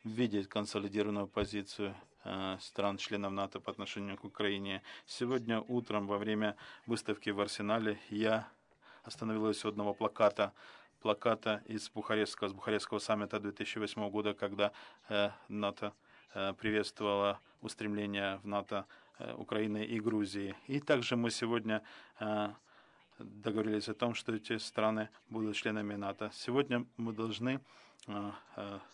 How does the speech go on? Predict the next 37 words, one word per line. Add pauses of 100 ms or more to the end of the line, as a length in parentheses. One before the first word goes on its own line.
э,
убедиться
в
том,
что (380)
Украина
и
Грузия, (320)
э, (1300)
э, (360)
стр-,
э, (100)
идут
по
направлению
к
нато.
И, (540)
э,
за
эти
годы,
которые
прошли
со
времени, (480)
э,
Бухарестского
саммита,
Бухарестского, (380)
Бухарестской
декларации,
где
было
четко
записано,
что